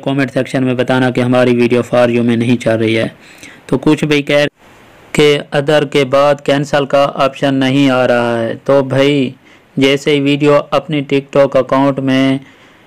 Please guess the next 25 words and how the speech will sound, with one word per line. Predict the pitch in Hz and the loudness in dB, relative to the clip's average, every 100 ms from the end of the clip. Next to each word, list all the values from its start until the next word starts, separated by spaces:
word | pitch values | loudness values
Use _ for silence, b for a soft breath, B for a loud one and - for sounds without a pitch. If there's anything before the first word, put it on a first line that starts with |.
| B B - | B B -4
upload | 135 135 135 139 - | -4 0 2 2 2
करोगे | 143 139 135 - - | 0 2 0 0 0
तो | 131 127 123 123 120 139 | 0 2 4 4 2 0
किसी | 139 147 | 0 0
दूसरे | 131 139 143 147 | 2 2 2 -2
mobile | 135 127 135 135 | 0 0 2 2
से | 131 135 131 - | 2 2 2 -2
अपनी | 139 - 147 147 - | -6 -2 -4 -4 -4
आईडी | 139 135 135 | -2 -2 -4
को | 135 139 135 | -2 0 0
search | 131 131 135 139 - | 0 -4 -4 -6 -2
करके | 131 127 123 135 131 | -2 -2 0 0 0
वो | 123 135 135 | 0 0 2
video | 131 131 131 131 131 135 B B B B B B | 2 0 2 4 2 0 B B B B B B
देख | 139 135 135 131 | -4 -2 -2 0
लेनी | 131 127 123 | -2 -2 -4
है। | 123 | -4
जैसे | 123 135 139 156 | 0 0 0 0
ही | |
आप | 147 139 | 0 0
देख | 143 143 143 | 0 0 0
लेंगे | 143 143 143 147 | 0 0 0 0
तो | 139 135 127 123 123 - _ 156 | 2 2 4 2 -4 -16 _ -2
उसको | 143 - 151 135 | -2 0 0 2
स-, | 127 135 | 0 -4